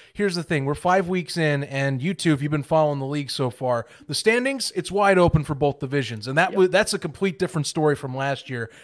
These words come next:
Speaker 1: Uh, the North Division, all four teams are two and three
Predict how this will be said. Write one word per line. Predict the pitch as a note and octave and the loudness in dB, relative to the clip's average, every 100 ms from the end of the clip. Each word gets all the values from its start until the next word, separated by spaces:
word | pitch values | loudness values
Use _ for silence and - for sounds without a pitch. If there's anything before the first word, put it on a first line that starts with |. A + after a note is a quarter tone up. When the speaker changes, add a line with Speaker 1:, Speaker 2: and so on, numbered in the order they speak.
| - - | -20 -8
Speaker 1:
Uh, | C#3+ C#3 | 0 2
the | C#3+ | 4
North | D#3+ G#3 | 4 4
Division, | A#3 G#3 A3+ B3+ B3 _ - | 4 0 0 -2 -6 _ 4
all | F#3+ | 6
four | G3 G3 | 6 4
teams | F#3 - F3+ D#3 | 2 2 0 0
are | |
two | C#3+ D#3+ | -4 -2
and | D3 C3 | -2 -2
three | C3+ G#2+ | -6 -6